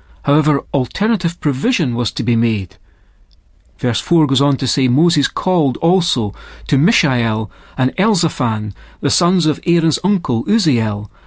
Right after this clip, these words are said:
and said to them, 'Come forward, carry your relatives away from the front of the sanctuary to the outside of the camp.' So they came forward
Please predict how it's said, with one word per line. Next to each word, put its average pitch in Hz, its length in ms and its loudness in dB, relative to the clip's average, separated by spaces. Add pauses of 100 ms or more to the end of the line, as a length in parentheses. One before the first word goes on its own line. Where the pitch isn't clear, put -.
(220)
and 139 160 2
said - 280 0
to 147 100 -2
them, 120 240 0 (240)
'Come 233 180 2
forward, 190 600 -2 (400)
carry 190 280 0
your 170 200 4
relatives 170 440 0
away 156 280 2
from 147 180 -4
the 127 80 -2
front 170 280 0
of 165 60 -8
the 147 80 -2
sanctuary 139 540 -2
to 120 160 -6
the 117 180 -2
outside 160 480 -2
of - 80 -6
the 151 80 -4
camp.' - 460 -6 (540)
So 170 200 0
they 180 140 0
came 254 260 0
forward 110 480 -2